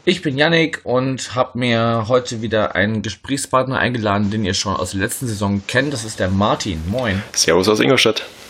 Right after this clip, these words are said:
Speaker 1: Wir schicken mal gleich vorweg, die Netzwerkverbindung ist nicht die beste. Es ist auch eine relativ große Distanz, die wir hier unter-, überbrücken müssen via Skype. Wir hoffen einfach, dass das im Lau-, Verlauf des Gesprächs stabil bleibt. Hoffen, schauen wir mal,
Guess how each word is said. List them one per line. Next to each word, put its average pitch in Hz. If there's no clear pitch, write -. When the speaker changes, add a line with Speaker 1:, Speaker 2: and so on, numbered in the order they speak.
Speaker 1:
Wir 117
schicken 151
mal 131
gleich 123
vorweg, 127
die 123
Netzwerkverbindung 135
ist 98
nicht 135
die 117
beste. 143
Es 139
ist 113
auch 123
eine 110
relativ 123
große 117
Distanz, 143
die 147
wir 135
hier 123
unter-, 120
überbrücken 123
müssen 127
via 120
Skype. 113
Wir 123
hoffen 131
einfach, 120
dass 113
das 113
im 113
Lau-, 110
Verlauf 113
des -
Gesprächs 113
stabil 113
bleibt. 127
Hoffen, 117
schauen 123
wir 117
mal, 104